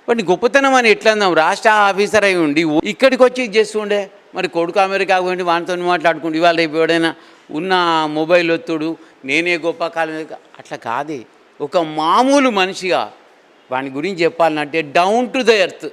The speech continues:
ఆకాశం నుంచి కింద పడ్డు. వేముల శ్రీనివాస్ అంటే, అక్కడే కూర్చొని నేను గొప్ప అని అనుకోండి. ఈ కాలంలో నా ఊరు, నా వాళ్ళని ఆలోచించి ఒక నాలుగు రోజులు వద్దాం, ఇవన్నీ చేద్దాం, ఆలోచించేటి వాళ్ళు లేరు. మానవత్వం దాదాపు నశించిపోతుంది.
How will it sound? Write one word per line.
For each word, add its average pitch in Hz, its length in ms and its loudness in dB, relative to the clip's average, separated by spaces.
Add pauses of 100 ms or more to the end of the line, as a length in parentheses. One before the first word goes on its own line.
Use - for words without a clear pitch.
ఆకాశం 180 680 2
నుంచి 165 200 -6
కింద 151 220 -4
పడ్డు. 120 520 -6
వేముల 240 260 4
శ్రీనివాస్ 113 560 -6 (140)
అంటే, 170 480 -4 (180)
అక్కడే 202 260 0
కూర్చొని 262 280 0
నేను 240 140 -2
గొప్ప 202 240 0
అని 202 120 -4
అనుకోండి. 170 440 -4
ఈ 185 140 -6
కాలంలో 139 760 -2 (360)
నా 123 260 -2
ఊరు, 127 280 -4
నా 123 420 -8
వాళ్ళని 165 440 -4
ఆలోచించి 160 560 -6
ఒక 151 100 -8
నాలుగు 135 380 -8
రోజులు 131 300 -10
వద్దాం, 127 480 -6 (440)
ఇవన్నీ 127 260 -8
చేద్దాం, 123 400 -12
ఆలోచించేటి 180 680 -6
వాళ్ళు 214 200 2
లేరు. 160 380 0 (220)
మానవత్వం 160 880 -6
దాదాపు 190 560 2
నశించిపోతుంది. 170 920 -4